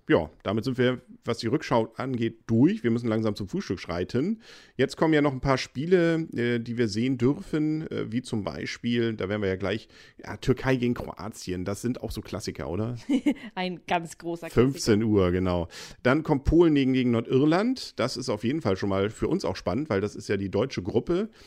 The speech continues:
Speaker 1: Und dann abends Deutschland, Ukraine. Es wird voll bei uns hier, habe ich gehört. Ähm, das könnte eine spannende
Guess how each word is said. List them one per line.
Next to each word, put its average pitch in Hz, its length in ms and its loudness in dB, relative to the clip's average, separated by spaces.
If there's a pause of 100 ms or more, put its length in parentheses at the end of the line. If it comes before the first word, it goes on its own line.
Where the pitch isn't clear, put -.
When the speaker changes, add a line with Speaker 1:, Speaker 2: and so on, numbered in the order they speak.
(140)
Speaker 1:
Und 147 160 2
dann 113 140 0
abends 139 580 -4
Deutschland, 127 400 0
Ukraine. 131 560 -2
Es 135 160 -6
wird 110 140 2
voll 151 200 0
bei 107 140 0
uns 123 180 -2
hier, 101 160 0
habe 95 120 0
ich 98 80 -6
gehört. 98 440 2
Ähm, 110 300 0
das 113 220 -4
könnte 131 240 -4
eine 107 100 -2
spannende 110 520 0